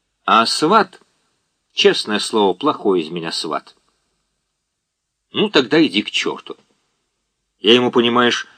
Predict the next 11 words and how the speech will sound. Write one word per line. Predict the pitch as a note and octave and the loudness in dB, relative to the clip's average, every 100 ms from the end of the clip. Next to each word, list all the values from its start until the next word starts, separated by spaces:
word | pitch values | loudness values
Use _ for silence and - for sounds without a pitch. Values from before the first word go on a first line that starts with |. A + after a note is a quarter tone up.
| _ | _
хочу | - A2+ - B2 | -6 -2 0 2
всю | - G#2+ | 0 4
душу | G3 - A2+ | 4 4 0
выложить, | G2 F#2 F2+ F2+ A2 | 0 0 -2 -2 2
а | |
он...» | D#3+ D#3 - _ _ _ _ _ _ _ _ _ - | 2 0 -6 _ _ _ _ _ _ _ _ _ -10
«Подумаешь», | - D3+ G3 D#3+ G2 - - _ _ _ _ | 0 6 6 6 0 -2 -10 _ _ _ _
вскипел | - G#2 G#2 F2+ | -6 -2 0 0
Кудеяров, | - E2 E2 D#2 C#2 - _ _ _ _ | -2 -4 -4 -6 -8 -16 _ _ _ _
стараясь | - - G#2 G2+ | -12 -2 0 0
попасть | - G2 A2+ A2 - - | -2 -2 0 0 -2 -12